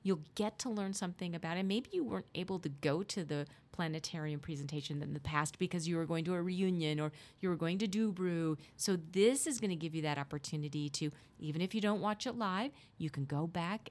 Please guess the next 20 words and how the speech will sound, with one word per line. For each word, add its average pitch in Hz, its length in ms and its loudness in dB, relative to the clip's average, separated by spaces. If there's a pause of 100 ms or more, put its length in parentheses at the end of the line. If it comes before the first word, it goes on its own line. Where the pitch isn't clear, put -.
(100)
and 156 160 0
you 147 60 -2
can 143 200 -2
watch 143 280 -2
that - 200 -8
recording. - 600 -10 (340)
And 190 160 2
then, 185 120 2
of 180 100 -2
course, - 320 -2
I 151 60 -4 (100)
think 190 200 2
we've 254 140 -2
mentioned 277 320 0
the 277 60 -2
panels, 262 400 -4
but - 180 -4
just - 280 -2
in 226 80 0
case, 220 340 0